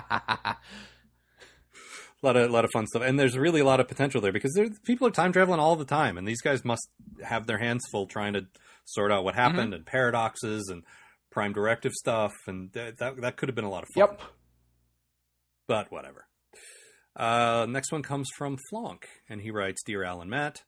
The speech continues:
Speaker 1: recently you brought up the Heaven's Gate cult. Did you know Nichelle Nichols' brother was one of the cult members?"
Speaker 2: Oh, Lord, really?
Speaker 1: They also, they also called themselves the Heaven's Gate away team after Star Trek. It's true.
Speaker 2: Oh.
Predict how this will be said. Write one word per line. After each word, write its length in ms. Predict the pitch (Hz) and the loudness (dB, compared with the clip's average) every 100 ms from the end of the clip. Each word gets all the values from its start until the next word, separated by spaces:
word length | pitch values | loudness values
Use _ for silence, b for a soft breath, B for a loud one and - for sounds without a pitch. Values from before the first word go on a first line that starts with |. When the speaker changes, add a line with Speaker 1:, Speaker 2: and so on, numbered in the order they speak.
| b b b b | b b b b
Speaker 1:
recently 380 | 165 185 202 165 | -4 -2 -4 -4
you 80 | 139 | 0
brought 180 | 123 123 | 0 0
up 80 | |
the 80 | - | -2
Heaven's 320 | - 107 110 | -4 -2 -2
Gate 260 | - 131 127 | 2 0 0
cult. 380 | - 73 71 - _ _ _ | -8 -12 -12 -20 _ _ _
Did 200 | 180 294 | 2 4
you 100 | 262 | 2
know 420 | 247 202 104 - _ _ _ - | 2 2 2 -2 _ _ _ -8
Nichelle 280 | - 151 147 | 0 4 4
Nichols' 280 | 135 139 120 | 4 4 2
brother 380 | 135 131 95 90 | 4 4 4 0
was 160 | 104 | -4
one 120 | 95 90 | -8 -10
of 40 | |
the 60 | - | -4
cult 240 | 139 120 | -4 -4
members?" 360 | 80 - 95 104 | -10 -10 -10 -8
Speaker 2:
Oh, 60 | 107 | -6
Lord, 180 | 107 | -6
really? 380 | 107 135 143 147 | -2 0 2 2
Speaker 1:
They 60 | 120 | 2
also, 260 | 127 - - _ B B _ B B - | 2 0 -4 _ B B _ B B 2
they 80 | |
also 220 | 123 131 131 | 4 4 4
called 240 | 135 135 | 4 6
themselves 400 | 127 - 117 113 | 4 2 2 2
the 100 | 120 | 0
Heaven's 320 | 123 123 117 | 2 2 0
Gate 200 | - 101 110 | 0 -2 0
away 300 | 98 143 156 | 2 2 2
team 360 | - 98 92 | -2 -4 -4
after 200 | 85 - | -6 -10
Star 240 | - 95 87 | -6 -6 -6
Trek. 340 | 73 - - _ | -10 -14 -20 _
It's 200 | 117 127 | -4 -4
true. 340 | - 98 - - | -6 -8 -8 -14
Speaker 2:
Oh. 540 | 123 117 117 117 117 | -10 -8 -6 -4 -6